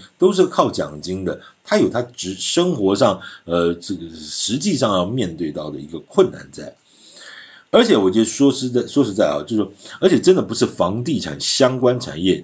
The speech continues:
就能懂得都更危老。我不是把这个事儿刻-，刻意说的太难，而事实上就是说，它里头太多建筑和法规的专业，真的以小弟的经验，你，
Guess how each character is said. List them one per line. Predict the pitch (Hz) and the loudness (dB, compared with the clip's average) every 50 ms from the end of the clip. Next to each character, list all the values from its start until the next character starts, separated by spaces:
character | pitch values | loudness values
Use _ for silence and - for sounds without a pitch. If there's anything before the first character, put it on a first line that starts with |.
| - - | -8 2
就 | - 175 147 104 | 4 6 6 6
能 | 87 80 80 90 | 4 -2 -6 -8
懂 | 92 - - - 69 67 65 | -10 -6 -6 -6 -6 -6 -16
得 | 67 71 _ | -18 -16 _
都 | - 95 95 90 | -4 -4 -4 0
更 | 87 95 92 92 | 2 0 0 2
危 | 78 71 71 76 | -2 -2 -2 -2
老。 | 73 69 - - _ _ _ _ _ _ _ - | -4 -4 -6 -10 _ _ _ _ _ _ _ 0
我 | 107 123 | 2 2
不 | 131 196 | 2 4
是 | 220 247 | 0 2
把 | - 107 90 | 2 2 2
这 | 92 123 123 | 6 6 6
个 | |
事 | 110 120 | 6 6
儿 | 101 | 2
刻-， | 92 - - - 127 123 - - - - _ | 0 -2 -4 -4 -4 -4 -4 -14 -20 -20 _
刻 | - - 214 190 | 0 6 6 6
意 | 151 135 107 | 6 6 0
说 | 92 - - 127 127 123 104 | -6 -6 -2 2 2 2 2
的 | 95 | 0
太 | 85 - - - 135 113 90 76 | -2 -6 -6 -6 -4 -4 -4 -4
难， | 73 71 71 73 - | -6 -10 -10 -10 -6
而 | 104 120 123 | -2 -2 -2
事 | - - - - 214 160 | -2 -2 -4 -2 -2 -2
实 | 123 | 2
上 | 120 139 110 101 | 2 2 2 2
就 | 107 113 | -2 0
是 | 104 | 2
说， | 117 113 110 - - - - - | 2 0 0 -2 -12 -12 0 0
它 | 208 | 2
里 | 196 107 | 2 4
头 | 110 110 | 2 0
太 | 104 - 151 113 | 0 -2 -2 -2
多 | 98 95 | -2 -2
建 | 92 90 - - 156 - 87 76 | -4 -4 0 2 2 2 2 -4
筑 | - 82 85 | -10 -8 -4
和 | 98 104 80 | -4 -4 -4
法 | 73 - - 85 - - - | -6 -8 -8 -8 -8 -8 -8
规 | - 98 107 | -2 0 0
的 | 95 85 | 0 0
专 | - - - 104 92 90 92 92 | -4 -6 -2 -2 -2 0 -2 -4
业， | 90 85 73 - - _ _ _ _ _ - - - - - - - - _ _ - | -4 -4 -4 -6 -10 _ _ _ _ _ -20 -18 -16 -16 -16 -16 -18 -20 _ _ -6
真 | - - 180 175 180 170 143 | 2 2 2 2 2 0 -2
的 | 110 87 78 76 76 - _ _ - | -2 -2 -2 -4 -8 -16 _ _ -8
以 | 123 135 | -8 -6
小 | - - - 98 80 80 80 | -4 0 2 2 2 2 0
弟 | - 131 107 | 0 0 0
的 | 92 90 | 0 -2
经 | 90 - 95 98 98 | -4 -6 -8 -6 -6
验， | 92 80 73 73 82 | -6 -6 -6 -8 -8
你， | 90 92 101 | -8 -8 -10